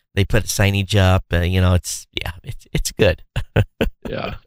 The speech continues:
Speaker 2: Doing that show is a pain in the ass.
Speaker 1: You know,
Speaker 2: I
Speaker 1: I,
Speaker 2: have to
Speaker 1: it's,
Speaker 2: say.
Speaker 1: yeah,
Speaker 2: As
Speaker 1: it's
Speaker 2: far as being, being an exhibitor at that show,
Speaker 1: Oh, yeah.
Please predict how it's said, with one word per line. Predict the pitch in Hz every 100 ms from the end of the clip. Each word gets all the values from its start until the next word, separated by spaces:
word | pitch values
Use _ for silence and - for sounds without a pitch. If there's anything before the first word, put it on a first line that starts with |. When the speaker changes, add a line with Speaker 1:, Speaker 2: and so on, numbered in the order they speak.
| - - - - - 95
Speaker 2:
Doing | 160 226
that | 214 170
show | - 165 185 151
is | 110
a | 104 -
pain | - 135 139 143 139
in | - 113 120 117
the | 113
ass. | 87 78 - - - - _ _ _ _ -
Speaker 1:
You | 165
know, |
Speaker 2:
I | 107
Speaker 1:
I, | 104
Speaker 2:
have | 113
to | -
Speaker 1:
it's, | -
Speaker 2:
say. | 104 - _
Speaker 1:
yeah, | 139 -
Speaker 2:
As |
Speaker 1:
it's | 110
Speaker 2:
far | 143 127 127
as | 113 117 110 -
being, | 139 147 95 _
being | 131 143
an | 165
exhibitor | 143 135 170 190 185
at | 180
that | 180 170
show, | 180 185 196 _ -
Speaker 1:
Oh, | 165
yeah. | 123 135 113